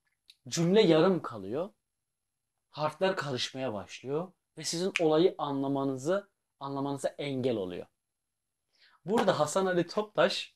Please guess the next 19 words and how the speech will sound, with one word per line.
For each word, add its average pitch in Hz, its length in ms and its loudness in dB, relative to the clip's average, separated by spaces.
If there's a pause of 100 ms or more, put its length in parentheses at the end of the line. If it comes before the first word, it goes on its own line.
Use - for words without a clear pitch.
(1080)
bir 196 220 2
arayış 143 280 6
içerisinde 87 720 -6 (440)
yazar 131 300 2
anlatıcı 104 500 0
olarak. 90 440 -8 (480)
Ama 202 300 6
bir 294 140 10
türlü, 175 540 0 (260)
e, - 20 -4 (220)
aradığı 175 400 6
kişiyi 185 480 0
bulamıyor. 127 540 4 (180)
Kitap 233 400 0
boyunca 156 600 4 (720)
bizi 160 280 -4
çeşitli 180 400 -2
kahramanlarla 151 840 2
tanıştırıyor. 98 720 -8